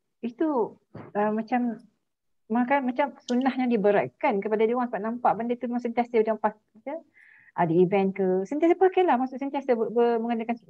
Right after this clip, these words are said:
berserban ke. Adakah Rasulullah sallallahu alaihi wasallam sentiasa mengadakan, uh,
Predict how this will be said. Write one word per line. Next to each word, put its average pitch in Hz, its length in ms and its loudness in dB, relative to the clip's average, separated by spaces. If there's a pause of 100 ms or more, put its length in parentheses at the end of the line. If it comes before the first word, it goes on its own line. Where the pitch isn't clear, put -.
(140)
berserban 214 640 2
ke. 208 160 -2
Adakah 262 400 -4
Rasulullah 240 160 -4
sallallahu 214 160 -4
alaihi 220 160 -2
wasallam 202 180 0 (800)
sentiasa 240 560 0
mengadakan, 180 460 -2 (420)
uh, 175 400 2